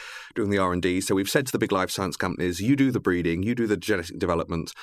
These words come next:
and then we'll protect your investment because you can patent your variety or you can patent your, your traits or whatever, and you get a commercial payback." That's fine, of course, as far as it goes, but what my concern with that model,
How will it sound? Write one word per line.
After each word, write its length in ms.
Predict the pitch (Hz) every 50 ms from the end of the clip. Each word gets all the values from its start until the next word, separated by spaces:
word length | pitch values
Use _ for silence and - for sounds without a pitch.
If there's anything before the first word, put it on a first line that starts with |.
| - - - -
and 100 | 95 98
then 120 | 98 95
we'll 140 | 98 101 98
protect 380 | - 107 - - 131 131 -
your 80 | - 107
investment 400 | 92 90 92 90 - - 95 87
because 220 | 82 82 - 92
you 80 | 87 95
can 100 | - 87
patent 320 | 85 - 117 107 - 80
your 140 | 73 76 95
variety 480 | 92 95 90 87 90 87 82 - 98 85
or 140 | 78 85 85
you 100 | 82 80
can 220 | - 90 87 82
patent 300 | - - 101 87 82 - -
your, 240 | - 87 87 82 80 -
your 160 | - 85 85
traits 340 | - - 95 90 - - -
or 40 | 92
whatever, 320 | 85 87 82 87 85 82 - - - - - -
and 140 | 98 98
you 60 | 95 90
get 100 | 98 92
a 20 |
commercial 380 | - - 107 98 90 - 92 -
payback." 400 | - 110 101 92 - 76 71 - - - - - - - - -
That's 380 | - 110 147 160 170 - - -
fine, 500 | - - 175 156 107 85 92 117 156 151 -
of 100 | - -
course, 260 | - 127 110 101 -
as 120 | 107 101
far 160 | - 110 107 101
as 80 | 95
it 100 | 101 82
goes, 400 | 95 - 113 92 80 76 80 85
but 200 | - - - -
what 200 | - 117 - -
my 180 | 113 120 127 143
concern 460 | 143 - 143 123 127 - 127 113 113
with 80 | 104 101
that 160 | 113 101 -
model, 540 | 104 113 139 151 135 120 - 62 - 127